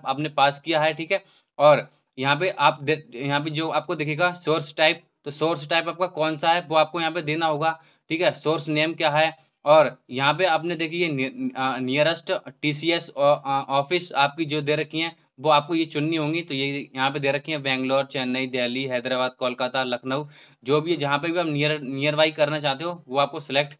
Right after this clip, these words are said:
करना होगा। और यहाँ पे एक आपको पासवर्ड को सेट करना है, जो भी पासवर्ड आपको ध्यान में रहे, वो पासवर्ड को यहाँ पे कन्फर्म करना है, दो-, अ, दोनों जगह यहाँ पे डाल देना है। उसके बाद यहाँ पे एक सिलेक्ट क्वेश्चंस को देना है, तो जो भी आपका फे-, फेवरेट स्पोर्ट्स है,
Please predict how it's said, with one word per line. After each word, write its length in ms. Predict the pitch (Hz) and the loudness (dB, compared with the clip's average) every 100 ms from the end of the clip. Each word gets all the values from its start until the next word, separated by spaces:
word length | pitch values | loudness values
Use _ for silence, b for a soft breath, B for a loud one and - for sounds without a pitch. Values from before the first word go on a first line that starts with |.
| _ | _
करना 280 | 143 151 139 | 2 2 0
होगा। 300 | 107 107 98 b b b 135 | -2 -4 -6 b b b 0
और 200 | 147 147 | 0 0
यहाँ 220 | 131 147 | -2 0
पे 140 | 151 185 | 2 0
एक 100 | 180 | 0
आपको 240 | 160 190 | -4 -4
पासवर्ड 440 | - 139 143 160 | 2 2 2 -2
को 80 | 165 | -6
सेट 280 | 175 143 147 | 0 2 2
करना 320 | 151 151 156 | 0 -2 -2
है, 80 | 160 | -2
जो 140 | 151 | -4
भी 100 | 156 | -2
पासवर्ड 340 | 156 143 151 156 | 0 0 0 -2
आपको 180 | 151 160 | -2 -4
ध्यान 280 | 127 127 | -2 -2
में 120 | 147 151 | 0 0
रहे, 180 | 143 160 b b - | 0 -2 b b -10
वो 60 | 151 | -2
पासवर्ड 380 | 147 143 151 | 0 0 -2
को 80 | 165 | -4
यहाँ 120 | 160 | -2
पे 120 | 165 190 _ - | -2 -4 _ -4
कन्फर्म 320 | 147 147 165 | -2 -2 -2
करना 300 | 151 147 156 | 0 0 -2
है, 120 | 147 | -2
दो-, 300 | 143 143 - | 0 0 -2
अ, 220 | 135 135 | -2 -2
दोनों 340 | 123 127 135 143 | -2 -4 -2 -4
जगह 220 | 139 147 | -2 -2
यहाँ 160 | 143 139 | -2 -2
पे 140 | 185 | -2
डाल 320 | 147 127 123 | 4 4 4
देना 240 | 110 107 101 | 0 -4 -4
है। 120 | 101 b b - | -6 b b -12
उसके 240 | 131 180 | -6 -2
बाद 200 | 165 165 | 0 2
यहाँ 140 | 160 156 | 0 0
पे 120 | 175 | -2
एक 80 | 175 | -2
सिलेक्ट 300 | 160 160 - | -2 -2 -2
क्वेश्चंस 400 | 147 143 165 156 | -2 -2 -4 -6
को 80 | 170 | -4
देना 260 | 156 156 156 | -2 0 -2
है, 140 | 170 | -4
तो 120 | 170 | -6
जो 220 | 143 147 | -2 -2
भी 80 | 160 | 0
आपका 260 | 165 - 175 | -2 0 -2
फे-, 400 | - 143 131 135 | -4 -8 -4 -4
फेवरेट 500 | - 135 151 151 143 | -2 -2 -2 -4 -8
स्पोर्ट्स 380 | - 160 156 170 | -4 -4 -2 -2
है, 160 | 170 | -4